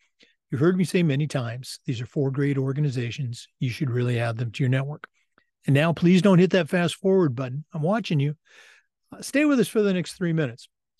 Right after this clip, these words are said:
We want to give a shout out to our sponsors.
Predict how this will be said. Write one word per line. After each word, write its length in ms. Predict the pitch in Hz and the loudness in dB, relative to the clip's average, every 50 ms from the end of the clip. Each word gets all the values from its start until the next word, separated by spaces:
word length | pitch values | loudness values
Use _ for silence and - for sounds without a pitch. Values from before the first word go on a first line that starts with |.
| _ _ - | _ _ -6
We 80 | 151 | -4
want 240 | 139 139 151 160 165 | -2 -2 -2 -2 -2
to 40 | 170 | -2
give 180 | 151 170 165 156 | -2 -2 -4 -4
a 40 | |
shout 320 | - - - 156 151 151 147 | -6 -6 -6 -4 -4 -4 -4
out 220 | 147 147 147 - | -4 -6 -8 -10
to 180 | - - 143 131 | -10 -8 -8 -6
our 160 | 131 131 131 | -6 -8 -8
sponsors. 800 | - - - - _ - 214 202 208 202 - - - 113 - - | -10 -12 -16 -14 _ -4 -2 0 0 0 0 -2 -6 -8 -8 -10